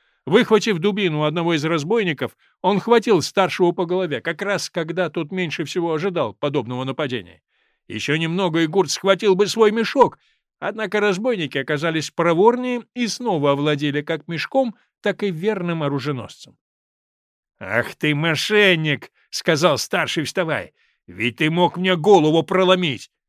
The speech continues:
Попадись ты в руки другим людям, которые промышляют тем же,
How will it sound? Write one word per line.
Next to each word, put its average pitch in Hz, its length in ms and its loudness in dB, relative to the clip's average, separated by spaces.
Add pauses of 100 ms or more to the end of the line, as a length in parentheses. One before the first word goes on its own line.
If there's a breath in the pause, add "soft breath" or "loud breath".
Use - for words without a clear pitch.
(340)
Попадись 113 440 -4
ты 143 100 -2
в 127 60 -2
руки 147 300 0
другим 143 380 -2
людям, 135 360 -4
которые 143 380 -2
промышляют 147 840 -4
тем 143 260 -2
же, 104 200 -6